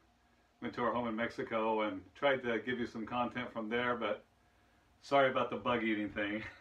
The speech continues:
<laughs> They weren't really that bad. It was something fun to do, something stupid. Sorry about that. And we got back here and, uh, to the States and, uh, jumped right into a project.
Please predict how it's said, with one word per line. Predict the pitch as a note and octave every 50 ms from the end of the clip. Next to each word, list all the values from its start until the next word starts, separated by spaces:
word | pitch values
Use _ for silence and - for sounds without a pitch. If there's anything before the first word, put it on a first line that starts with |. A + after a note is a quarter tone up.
| - - - - - _ _ -
<laughs> | - - - _ _ - - - - - - -
They | D3+ D#3+
weren't | E3 E3+ E3+ F3 E3 D#3
really | D3 C#3+ C#3 C3+
that | C3+ C3+ C#3 A#2
bad. | C3 B2 B2 A#2+ A#2+ A#2+
It | A#2+ B2
was | B2 A#2 -
something | - D3 C#3+ C3+ A#2+
fun | - A#2+ A2+ A2 A2+
to | A2 G#2
do, | F#2+ G#2 G2 G2 F#2+ G2 -
something | - A#2+ A#2 A2
stupid. | F#2+ - - G2 F#2 F2 F#2 F2+ - - _ _ _ _ - - _ _ -
Sorry | C#3 B2+ A#2
about | A2+ G#2+ G2 -
that. | - F#2+ F#2 F#2+ - - - _ _ _ - - _ _
And | - B2 B2+ C3 C3+ C#3 C3+ B2 C3+ C#3 - B2+
we | C3 A#2+
got | B2 C3 B2 A#2+
back | B2+ B2 A#2+ A#2+ - -
here | C3+ C3+ B2+ B2 B2 B2 A#2 - - - _ _ _ _ _ _ _ _ _ _ _ - - A#2+
and, | A#2 A2+ A2+ A2+ A2+ A2+ A2 A2 A2
uh, | A2+ G#2+ G#2+
to | G#2 - A2
the | G#2+ G#2+
States | - - - B2 A#2+ A#2 A#2 A2+ - - - - -
and, | A#2+ A2+ A2 G#2+ G#2+ G#2+ G#2+ G2+ G#2 G2+
uh, | G#2+ G2+ G2+ G2+ G2+
jumped | G2+ - - A#2 G#2+ -
right | A2+ A2 G#2+
into | A2 G2+ - - A2
a | G#2
project. | - - A#2+ A2+ G#2+ G#2+ G#2+ A2 G#2+ G2+ G2 -